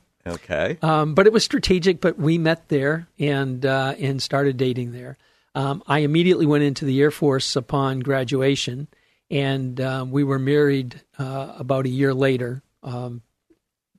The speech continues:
Speaker 2: between assignments.
Speaker 1: So when did you know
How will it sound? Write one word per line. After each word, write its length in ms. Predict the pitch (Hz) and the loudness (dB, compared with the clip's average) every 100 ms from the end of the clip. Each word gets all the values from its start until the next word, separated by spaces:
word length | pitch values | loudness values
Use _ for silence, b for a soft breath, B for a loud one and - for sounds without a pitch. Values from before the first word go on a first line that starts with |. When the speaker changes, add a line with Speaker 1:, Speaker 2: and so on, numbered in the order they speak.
| _ - | _ -4
Speaker 2:
between 480 | 135 - - 135 135 | -2 -2 -2 0 -2
assignments. 680 | - 165 135 123 117 - - _ _ _ _ _ _ _ _ _ _ _ | -4 -6 -8 -10 -18 -20 -20 _ _ _ _ _ _ _ _ _ _ _
Speaker 1:
So 240 | - 113 110 | -2 2 4
when 240 | 110 120 | 4 2
did 160 | 117 104 | 0 -2
you 100 | 107 | -2
know 520 | 101 95 85 90 | 0 0 0 -4